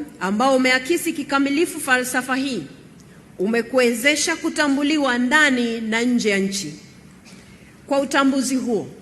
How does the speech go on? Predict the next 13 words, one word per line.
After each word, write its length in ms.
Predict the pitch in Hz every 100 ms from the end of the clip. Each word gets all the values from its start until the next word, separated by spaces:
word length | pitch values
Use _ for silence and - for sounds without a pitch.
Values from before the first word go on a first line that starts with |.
| - - - - - -
umetunukiwa 1000 | 226 240 240 262 262 262 330 339 330 320
shahada 720 | - 285 285 294 330 330 320
kadhaa 640 | - 226 202 233 262 226 156
kutoka 400 | 226 214 262 254
vyuo 300 | 233 247 285
vikuu 360 | 247 269 262 294
mbalimbali 840 | 247 247 254 254 285 254 220 214 214
duniani. 580 | 175 202 196 185 170 156 156 - - - - - - - -
Niruhusu, 600 | 214 226 262 320 311 285
Mheshimiwa 400 | 254 262 262 240
Rais, 420 | 240 262 254 - 196 202 - - - 190
nivitaje 840 | 202 208 254 254 220 208 208 214 196 160
baadhi. 520 | 180 180 185 175